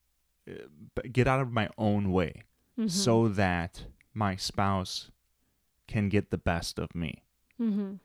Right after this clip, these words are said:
Speaker 1: Or am I who I am? And, you know, you just gotta live with it.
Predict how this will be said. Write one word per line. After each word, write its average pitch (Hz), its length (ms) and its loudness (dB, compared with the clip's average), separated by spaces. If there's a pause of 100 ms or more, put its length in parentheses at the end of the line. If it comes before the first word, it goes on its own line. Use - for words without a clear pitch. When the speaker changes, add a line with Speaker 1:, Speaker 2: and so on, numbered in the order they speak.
(480)
Speaker 1:
Or 104 540 6 (480)
am 107 160 4
I 113 200 4
who 123 260 4
I 107 180 6
am? 95 520 4 (1300)
And, 101 300 4
you 107 120 4
know, 87 240 2 (600)
you 107 140 4
just 95 220 -2
gotta 95 200 2
live 92 240 0
with 80 200 -10
it. - 140 -6